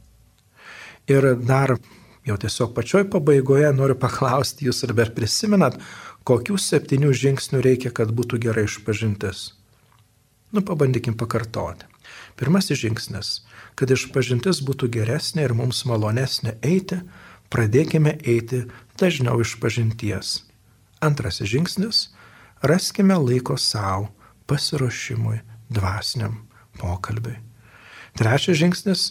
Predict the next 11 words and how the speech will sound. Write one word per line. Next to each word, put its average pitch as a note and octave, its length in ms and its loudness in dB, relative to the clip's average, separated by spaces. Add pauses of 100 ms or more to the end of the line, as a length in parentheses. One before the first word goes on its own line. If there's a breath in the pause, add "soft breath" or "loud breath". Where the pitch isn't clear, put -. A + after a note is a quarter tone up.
(140)
gerai D#3+ 260 2
išpažinčiai, D#3 760 0 (420 loud breath)
tai C#3+ 100 6
konkreti D#3+ 600 4
ir G3+ 100 6
aiški - 260 0
sąžinės D#3+ 560 2
sąskaita. D3 640 -2 (920)
O F3 60 6
ketvirtas D#3 560 0
žingsnis, G#3 540 0